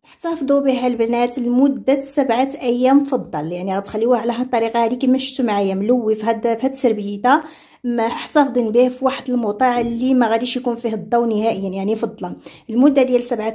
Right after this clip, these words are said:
ايام. وضروري ما تعملوا هاد الطريقه، وفاش دوز سبع ايام عاد غادي تجبدوه وتصفيوه وتحتفظوا به، يمكن لكم تستعملوه ديك الساعه، يعني صافي كيكون واجد معنا الزيت.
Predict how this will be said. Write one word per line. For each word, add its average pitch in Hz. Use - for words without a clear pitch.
ايام. 220
وضروري 220
ما 269
تعملوا 247
هاد 220
الطريقه، 214
وفاش 277
دوز 269
سبع 214
ايام 247
عاد 214
غادي 254
تجبدوه 233
وتصفيوه 285
وتحتفظوا 226
به، 196
يمكن 214
لكم 247
تستعملوه 190
ديك 190
الساعه، 254
يعني 262
صافي 269
كيكون 262
واجد 269
معنا 214
الزيت. 165